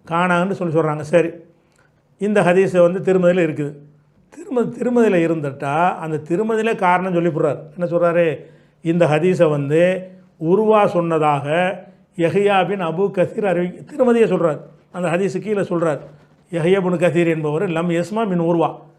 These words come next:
உருவா என்பவரிடமிருந்து யஹ்யா பின் கசீர் வந்து எதையும் செவியுற்றதில்லை. அவர் காலத்துல உள்ள ஆள் கிடையாது. அவர் என்ன செய்றாரு?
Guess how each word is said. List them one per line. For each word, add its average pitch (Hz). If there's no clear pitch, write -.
உருவா 233
என்பவரிடமிருந்து 170
யஹ்யா 185
பின் 208
கசீர் 170
வந்து 202
எதையும் 202
செவியுற்றதில்லை. 214
அவர் 175
காலத்துல 196
உள்ள 208
ஆள் 208
கிடையாது. 190
அவர் 220
என்ன 226
செய்றாரு? 202